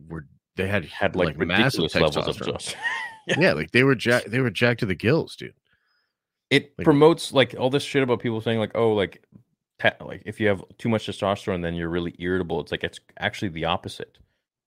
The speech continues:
Speaker 2: If you have adequate levels of test, if you have too much test, yeah, that's, those are the juice heads in the gym. They take other stuff too, other drugs. But
Speaker 1: I mean, I would like to think that maybe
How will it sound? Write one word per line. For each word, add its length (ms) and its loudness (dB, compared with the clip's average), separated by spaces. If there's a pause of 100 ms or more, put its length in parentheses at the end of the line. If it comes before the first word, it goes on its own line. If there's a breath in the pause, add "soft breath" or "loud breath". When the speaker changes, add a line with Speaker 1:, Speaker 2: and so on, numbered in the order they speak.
(200)
Speaker 2:
If 160 -8
you 100 2
have 160 4
adequate 380 0
levels 240 -2
of 120 -8
test, 380 -2
if 100 -6
you 60 6
have 220 4
too 240 6
much 300 6
test, 280 -4
yeah, 160 4
that's, 220 -4
those 240 -6
are 60 -12
the 60 -10
juice 280 -10
heads 160 -8
in 80 -12
the 60 -12
gym. 280 -6
They 120 -6
take 220 -6
other 200 -4
stuff 260 -12
too, 180 -6
other 140 -4
drugs. 340 -14 (600)
But 240 0 (460)
Speaker 1:
I 80 4
mean, 160 4
I 100 2
would 200 0
like 420 -2
to 120 -2
think 500 -2
that 340 -2
maybe 960 -2